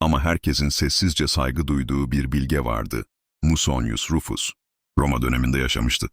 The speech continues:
Ve bugün çok az kişinin bildiği ama büyük bilgelikler taşıyan bir sözü vardı. "Güçlü olmak, zorlukları kovmak değil, onlara direnç geliştirmektir." Bugün herkes bir şeylerden kaçıyor. Trafikten, kalabalıktan, haberlerden, insanlardan, geçmişten.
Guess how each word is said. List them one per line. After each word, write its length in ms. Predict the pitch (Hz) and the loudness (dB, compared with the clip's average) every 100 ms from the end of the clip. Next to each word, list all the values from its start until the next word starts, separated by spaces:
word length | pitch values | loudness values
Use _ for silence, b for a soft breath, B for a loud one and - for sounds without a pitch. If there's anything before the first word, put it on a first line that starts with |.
| _ _ _ _ | _ _ _ _
Ve 120 | 95 95 | 4 4
bugün 220 | 98 98 | 4 4
çok 260 | - 120 | 2 2
az 180 | 92 - | 2 0
kişinin 420 | 80 - 67 60 | 0 0 2 2
bildiği 460 | 65 64 60 64 64 - | 0 0 0 0 -2 0
ama 240 | 76 67 | 0 2
büyük 280 | 71 90 - | 2 2 2
bilgelikler 540 | 69 71 69 - 69 | 0 2 0 0 -2
taşıyan 480 | 65 71 - 73 69 | -2 -2 0 0 0
bir 120 | 67 | 0
sözü 360 | - 71 67 67 | 0 0 2 0
vardı. 380 | 52 52 52 - _ _ _ | 0 -2 -6 -8 _ _ _
"Güçlü 320 | 87 101 - 113 | 2 2 4 2
olmak, 500 | 87 69 64 - _ _ | 2 0 -2 -6 _ _
zorlukları 580 | 76 90 82 80 85 82 | 2 4 4 2 2 2
kovmak 500 | - 80 76 71 - | 2 2 2 0 0
değil, 320 | 82 60 - - _ | 0 0 -4 -12 _
onlara 400 | 85 80 67 71 | 2 2 2 0
direnç 320 | 73 71 69 - | 0 0 0 0
geliştirmektir." 920 | 65 57 - 60 57 - 55 - - _ _ _ - | 0 0 -2 -2 -2 -4 -6 -6 -6 _ _ _ 0
Bugün 180 | 87 87 | 4 4
herkes 440 | 107 98 92 76 | 4 4 2 2
bir 60 | 78 | 2
şeylerden 580 | 90 82 82 80 87 85 | 2 2 2 2 0 0
kaçıyor. 380 | - - 55 76 _ _ _ | -2 -2 -2 -4 _ _ _
Trafikten, 640 | - 65 - 58 73 67 64 | 2 2 2 -2 0 0 0
kalabalıktan, 720 | - 62 58 62 - 64 67 | 0 0 2 0 0 0 0
haberlerden, 760 | 60 62 65 62 60 60 62 62 | 2 0 2 2 0 0 0 2
insanlardan, 840 | 69 - 67 64 58 58 62 69 | 2 2 2 2 0 0 0 2
geçmişten. 720 | 64 - 69 - 65 64 | 0 2 0 0 0 0